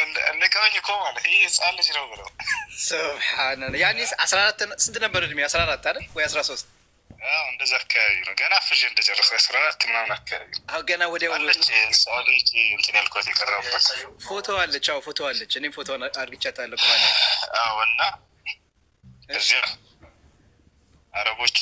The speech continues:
Speaker 1: በጣም ገረማቸው እና ልክ ውጤት ከተነገረ በኋላ «አንድ ቅራልን፣ ደስ ያለህን» ምናምን አሉኝ። ሱረቱል ሙልክን ቀራሁላቸው በሰዓድ አልጋምዲ ድምፅ።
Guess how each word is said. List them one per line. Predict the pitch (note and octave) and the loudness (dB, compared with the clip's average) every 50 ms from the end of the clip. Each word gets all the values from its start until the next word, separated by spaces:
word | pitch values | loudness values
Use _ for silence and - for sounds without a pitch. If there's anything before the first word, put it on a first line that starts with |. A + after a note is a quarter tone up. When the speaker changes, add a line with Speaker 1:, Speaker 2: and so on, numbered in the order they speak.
| - | 0
Speaker 1:
በጣም | B2+ A#2 G#2+ - - - - - - - F#3 - | -2 -4 -4 -4 -6 -6 -6 -2 -2 -2 -2 0
ገረማቸው | - F3 E3+ - C#3 B2+ A#2 G#2+ - - - - A2+ | 0 0 0 2 0 0 0 0 0 0 0 -2 -2
እና | A2+ B2 C#3 - F3 | -4 -4 -2 0 0
ልክ | - - - - - - - - G#2 G2 G2 F#2+ F2+ F2+ | 0 0 -2 -2 0 0 2 2 2 0 0 0 0 -2
ውጤት | F#2+ G#2 - - - - - | -4 -6 -4 -2 0 0 0
ከተነገረ | A2 G#2 - A2 - - - - - - A2 | 0 0 -2 -2 -2 -2 -4 -2 -2 0 0
በኋላ | G#2 - A2 A#2 A2+ - E3 F#3+ - - _ _ - - _ - - - - - - - - - - _ _ _ _ _ _ _ - | 0 0 0 0 0 0 0 -2 -2 -6 _ _ -20 -20 _ -20 -20 -20 -20 -20 -20 -20 -20 -20 -20 _ _ _ _ _ _ _ -6
«አንድ | A#2+ A#2 A#2 A2+ A2+ G#2+ G#2+ G#2+ G2+ F#2+ F#2 F#2+ F#2+ G2+ - | -2 0 0 0 0 0 0 2 2 2 2 0 -2 -4 -4
ቅራልን፣ | - - A2+ A2+ A2 - - - - - F2 E2+ F2+ - - - - - F#2+ | -2 2 2 2 2 2 0 -4 -4 -6 -6 -4 -2 -2 -2 -2 -4 -6 -2
ደስ | F2 A2 - - - | 0 2 4 4 4
ያለህን» | G#2 F#2+ F#2 F#2 F#2 F#2+ F#2+ | 2 2 2 0 0 0 -2
ምናምን | F#2 F2+ F#2 F#2 F#2 F2+ F3+ | -2 -2 -2 -2 -2 -2 -2
አሉኝ። | F#3+ - - - - - - | -2 -2 -2 -4 -4 0 2
ሱረቱል | - - - G#3 - - G#2+ G2+ | 2 2 2 2 0 0 2 2
ሙልክን | G2 F#2+ G2 - - - F#2+ - | 2 2 2 2 0 0 0 0
ቀራሁላቸው | - F#2+ F#2 - F2+ F2+ F2 - - - - - - - - - - - - - - - _ _ - - _ _ _ - - _ _ _ _ - - - - _ _ _ _ _ _ _ | -2 -2 -2 -2 -2 -2 -2 0 0 0 0 0 -2 -4 -8 -18 -20 -20 -20 -20 -20 -20 _ _ -20 -20 _ _ _ -20 -20 _ _ _ _ -20 -20 -20 -20 _ _ _ _ _ _ _
በሰዓድ | F#2+ F#2+ F#2+ G2 G2 F#2 F2 F#2 G2+ | -2 2 2 2 2 2 0 -2 -2
አልጋምዲ | G2+ G2 G2+ G2+ G2 F#2+ F#2+ F#2+ | -2 -2 -2 -2 0 0 0 0
ድምፅ። | G2 G2+ G2+ - - | 0 0 2 2 2